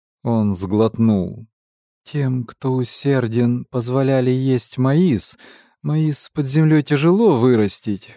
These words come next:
с рабами проще. В пещерах мох, рабы едят мох, люди рабов. Заповедано, да, от начала времён".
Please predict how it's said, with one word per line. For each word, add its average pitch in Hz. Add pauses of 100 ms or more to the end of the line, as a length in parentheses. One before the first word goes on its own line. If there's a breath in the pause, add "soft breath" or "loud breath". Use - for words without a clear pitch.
(120)
с -
рабами 131
проще. 117 (500 loud breath)
В -
пещерах 139
мох, 165 (340 soft breath)
рабы 135
едят 127
мох, 147 (320 loud breath)
люди 143
рабов. 139 (420)
Заповедано, 131 (180)
да, 131 (420 loud breath)
от -
начала 139
времён". 113